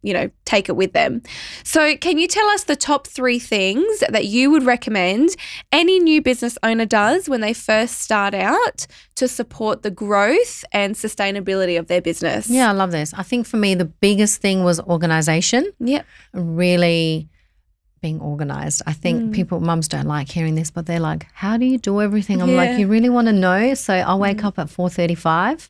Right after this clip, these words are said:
Speaker 1: Yeah,
Speaker 2: I
Speaker 1: wow.
Speaker 2: think that's really important: is having, you know, waking up with that right intention
Speaker 1: Yeah.
Speaker 2: for the day and setting yourself up, knowing what your
Speaker 1: Mm.
Speaker 2: goals are, but not being so, like, you know, to-do list.
Speaker 1: Yeah.
Speaker 2: Having an idea, but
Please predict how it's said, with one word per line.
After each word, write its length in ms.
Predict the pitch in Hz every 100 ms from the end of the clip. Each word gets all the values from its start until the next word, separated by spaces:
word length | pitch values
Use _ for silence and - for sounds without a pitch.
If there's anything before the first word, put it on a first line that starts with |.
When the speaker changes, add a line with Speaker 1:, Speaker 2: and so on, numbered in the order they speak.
| _
Speaker 1:
Yeah, 320 | - 220 214 220
Speaker 2:
I 60 | 220
Speaker 1:
wow. 80 | 220
Speaker 2:
think 220 | 202 180
that's 260 | 180 151 175
really 200 | 165 165
important: 720 | 160 - 165 165 226 277 - - - -
is 140 | 170
having, 560 | 170 175 175 170 165 - -
you 120 | 180
know, 240 | 170 170 - _
waking 380 | 175 185 175 180
up 140 | 160 156
with 180 | 165 151
that 200 | 151 -
right 300 | 160 156 -
intention 680 | 160 151 170 175 247 330 381 -
Speaker 1:
Yeah. 360 | 226 220 208 214
Speaker 2:
for 100 | 175
the 80 | 170
day 200 | 170 180
and 120 | 175
setting 260 | 202 190
yourself 420 | 185 180 180 156 156
up, 200 | 139 180
knowing 340 | 185 196 196
what 160 | 202 196
your 80 |
Speaker 1:
Mm. 60 | 202
Speaker 2:
goals 280 | 180 190 196
are, 140 | 226
but 160 | 220 185
not 220 | 185 165
being 200 | 180 170
so, 400 | - 180 170 170 - - _
like, 200 | 165 170
you 60 | 185
know, 120 | 180
to-do 400 | - 165 190 208
list. 460 | 233 359 - - 233
Speaker 1:
Yeah. 460 | 226 220 214 208 -
Speaker 2:
Having 360 | - 208 214 208
an 80 | 185
idea, 760 | 180 175 180 180 185 233 392 - - _
but 220 | 180 160